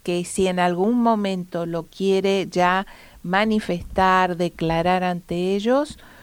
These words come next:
lo va a ir haciendo, pero todo depende de su autoestima, pero insisto, la más propia, no la del ego, sino la esencial que está siendo fiel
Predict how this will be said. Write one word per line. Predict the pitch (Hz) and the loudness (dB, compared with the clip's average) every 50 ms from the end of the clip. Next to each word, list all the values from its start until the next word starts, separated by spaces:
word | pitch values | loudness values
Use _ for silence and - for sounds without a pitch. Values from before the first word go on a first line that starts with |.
| - - - | -20 -16 -6
lo | - 208 208 214 214 208 | -2 2 4 4 4 4
va | 220 220 | 4 4
a | |
ir | 220 220 208 196 | 4 2 2 2
haciendo, | 185 185 - - 165 160 160 160 156 160 165 160 | 0 -2 -4 -8 -8 -8 -8 -8 -6 -6 -6 -6
pero | - - 180 180 180 180 180 - _ - - | -4 -2 -2 0 0 0 0 -2 _ -8 0
todo | - 254 285 294 285 | 2 4 4 6 4
depende | 262 226 208 - - 220 233 233 240 247 262 262 269 254 | 4 4 2 0 0 0 2 2 2 0 0 0 -2 0
de | - 180 180 | 0 -2 -2
su | 180 - - 208 220 240 - - | -2 -4 -2 -2 -2 -2 -2 -4
autoestima, | - 180 175 165 - - 160 156 - - - 214 214 226 226 226 240 247 262 262 - - - - - - - | -4 -4 -4 -4 -6 -8 -8 -8 -8 -8 -4 -2 0 0 2 2 2 0 0 -2 -8 -20 -20 -20 -18 -8 -2
pero | 180 175 170 170 - - | 0 2 2 2 2 2
insisto, | - 202 196 190 - - - 196 - - _ - 170 170 165 | 0 -2 -2 -2 -2 -2 -4 -4 -4 -4 _ -2 0 0 2
la | 160 170 170 170 170 | 2 2 2 2 2
más | 175 185 208 226 220 - _ - | 0 0 0 -2 -2 -4 _ 0
propia, | - 196 185 170 160 156 - - 160 156 151 147 151 | 2 4 4 4 4 2 -2 -4 -2 0 0 0 0
no | 156 156 170 180 202 220 | -2 0 2 2 4 4
la | 226 226 220 | 4 4 4
del | 208 202 190 185 165 | 4 4 2 4 2
ego, | 156 147 143 147 147 147 | 2 0 0 -2 -4 -4
sino | - - 165 156 156 160 170 185 196 | -4 -8 -10 -10 -6 -2 0 2 2
la | 202 190 185 | 4 2 2
esencial | 180 - - - 175 170 165 165 - - 240 254 269 302 339 392 - - - - - - - _ _ - | 0 -2 -6 -6 -4 -4 -4 -6 -2 2 4 6 6 6 4 2 -4 -10 -20 -20 -20 -20 -20 _ _ -4
que | - 196 196 208 226 - - | 0 4 4 4 4 2 0
está | - 190 175 - - 208 202 | -6 -6 -6 -2 0 0 0
siendo | - - 220 214 208 196 190 190 185 | 0 -2 -2 -2 -2 0 0 0 -2
fiel | 185 - - 233 240 240 254 277 311 392 | -2 0 0 2 4 4 4 4 2 0